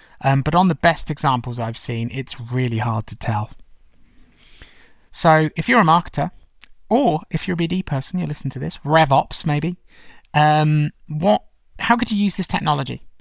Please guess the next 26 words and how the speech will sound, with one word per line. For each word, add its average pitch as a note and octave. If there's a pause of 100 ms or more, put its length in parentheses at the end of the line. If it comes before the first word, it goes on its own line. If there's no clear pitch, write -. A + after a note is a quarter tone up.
(140)
to D3
drive C#3+ (760)
efficiencies E3+
and D3+
new E3+
ways D#3+
of C#3
working, C#3+
new D#3
ways D#3
of C#3+
adding C#3+
value, C3+
hopefully, B2
for -
customers, B2+
not C3+
just -
spamming B2+
them, B2+ (500)
um, B2+
using C3
technologies B2+
like A#2+
these? A#2
Because B2+